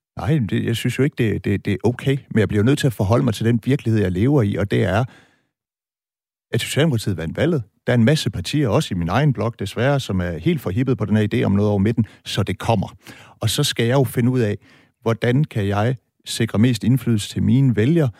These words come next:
uden at vi sådan fuldstændig, øh, giver køb på alt, hvad vi står for. Og det er jo en balance. Og jeg har det sådan lidt,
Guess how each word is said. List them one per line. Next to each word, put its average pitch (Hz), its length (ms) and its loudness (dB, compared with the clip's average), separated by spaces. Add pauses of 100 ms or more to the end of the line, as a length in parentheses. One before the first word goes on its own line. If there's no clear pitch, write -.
(300)
uden 135 200 6
at 107 160 0
vi 92 80 -4
sådan 110 240 0
fuldstændig, 110 680 -2
øh, 85 80 -4
giver 80 220 -8
køb 113 300 0
på 92 60 -8
alt, 110 160 -2
hvad 87 120 -4
vi - 80 -10
står - 280 -2
for. 87 240 -6 (140)
Og 117 140 -2
det 156 40 2
er - 20 6
jo 190 40 6
en 175 60 2
balance. 151 560 0 (300)
Og 139 120 4
jeg 135 100 2
har 165 100 2
det 151 100 0
sådan - 180 0
lidt, 151 140 2